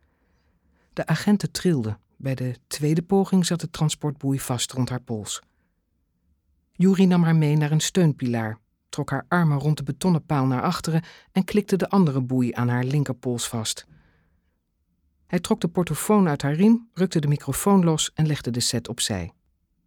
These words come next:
Gekraak. Onverstaanbaar. Hij klikte de sleutel van de boeien los van haar riem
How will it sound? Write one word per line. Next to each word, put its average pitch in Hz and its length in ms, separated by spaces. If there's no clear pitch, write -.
Gekraak. 170 640
Onverstaanbaar. 113 760
Hij 170 140
klikte 220 360
de 165 100
sleutel 226 380
van 170 140
de 156 80
boeien 165 340
los 185 240
van 143 120
haar 127 140
riem 190 320